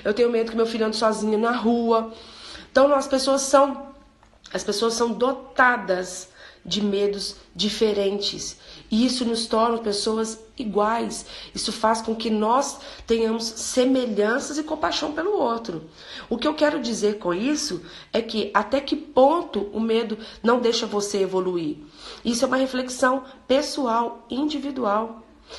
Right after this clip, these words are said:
Porque quando uma pessoa, por exemplo, ela tem medo de ficar sozinha, eu não termino um relacionamento, às vezes, abusivo, porque eu tenho medo de ficar sozinha. Né? Eu recebi isso no meu, no meu direct. Por que que eu te-, ela tem medo de ficar sozinha? Mas ela não pensou que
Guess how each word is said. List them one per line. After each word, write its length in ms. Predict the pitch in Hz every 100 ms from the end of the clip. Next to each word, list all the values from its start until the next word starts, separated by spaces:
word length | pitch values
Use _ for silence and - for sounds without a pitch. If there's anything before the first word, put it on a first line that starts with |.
| - -
Porque 200 | 220 254
quando 200 | 277 311
uma 100 | 311
pessoa, 320 | 254 247 233
por 100 | 214
exemplo, 220 | 202 208
ela 100 | 196
tem 140 | 190 208
medo 220 | 202 202
de 100 | -
ficar 240 | 190 185
sozinha, 560 | 170 170 151 190 247 208
eu 80 | 190
não 120 | 202
termino 340 | 214 220 220
um 20 |
relacionamento, 640 | 214 202 202 202 185 190 185
às 80 | 185
vezes, 160 | 185
abusivo, 540 | 185 170 170 175 254 240
porque 180 | 240 240
eu 60 |
tenho 180 | 226 240
medo 200 | 220 214
de 100 | -
ficar 220 | 214 220
sozinha. 580 | 220 220 190 165 156 151 - - - -
Né? 220 | 190 202
Eu 60 | 185
recebi 520 | 196 208 185 220 202
isso 220 | 220 -
no 80 | 208
meu, 240 | 202 202 202 - -
no 60 | 202
meu 140 | 190
direct. 600 | 185 220 185 180 - - - - -
Por 140 | - 240
que 140 | 262
que 120 | 262
eu 120 | 262 254
te-, 120 | -
ela 120 | 214
tem 180 | 220 226
medo 200 | 214 202
de 40 |
ficar 140 | - 202
sozinha? 340 | 196 180 208
Mas 140 | 220
ela 240 | 285 302 294
não 320 | 269 277 349
pensou 520 | 302 269 262 247 247
que 300 | 247 214 165